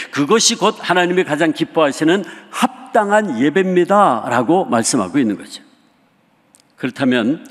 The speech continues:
우리의 일상적인 구체적인 삶 전부를 하나님께 드리는 삶으로 드리는 예배란 무엇입니까? 근데 먼저 우리가 알아야 될 것은 예배가 뭔가 하는 걸 알아야겠죠.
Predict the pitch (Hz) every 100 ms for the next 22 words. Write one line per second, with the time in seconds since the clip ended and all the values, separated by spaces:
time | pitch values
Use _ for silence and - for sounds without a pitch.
0 | - - - - - 135 127 180 139 139
1 | 160 143 143 147 160 - - 120 - 135
2 | 135 147 143 117 135 131 110 135 139 139
3 | 160 - 175 156 139 147 135 113 123 147
4 | - - - - - 139 151 175 180 185
5 | 180 147 143 151 135 120 117 117 135 170
6 | - - 113 147 - 85 - - - _
7 | _ _ _ _ _ _ _ _ _ _
8 | _ - - - - 156 139 185 160 175
9 | 156 190 170 143 123 - 110 143 - -
10 | 120 170 214 220 127 107 98 85 - 131
11 | 113 - 92 90 78 - -